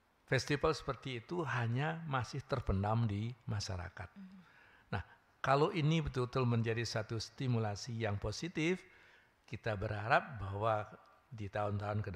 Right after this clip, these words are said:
Speaker 1: depan kita akan bisa melihat variasi,
Speaker 2: Mhm.
Speaker 1: eh, Siat Yeh yang ada di tempat lain. Sama dengan Siat Api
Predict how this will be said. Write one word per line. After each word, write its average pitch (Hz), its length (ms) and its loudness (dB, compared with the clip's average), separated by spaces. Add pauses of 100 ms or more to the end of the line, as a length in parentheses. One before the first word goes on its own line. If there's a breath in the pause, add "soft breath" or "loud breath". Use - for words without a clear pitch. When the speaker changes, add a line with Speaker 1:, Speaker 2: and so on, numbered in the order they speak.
Speaker 1:
depan 143 240 0
kita 117 400 -4
akan 123 240 2
bisa 117 320 -2
melihat 135 320 0
variasi, 151 720 -2
Speaker 2:
Mhm. 196 420 -16 (220)
Speaker 1:
eh, 107 180 -2
Siat 113 380 0
Yeh 117 320 -2
yang 123 160 -6
ada 104 240 -6
di 104 320 -8
tempat 104 320 -2
lain. 107 320 0 (480 loud breath)
Sama 117 320 0
dengan 110 320 0
Siat 117 240 -4
Api 127 400 -6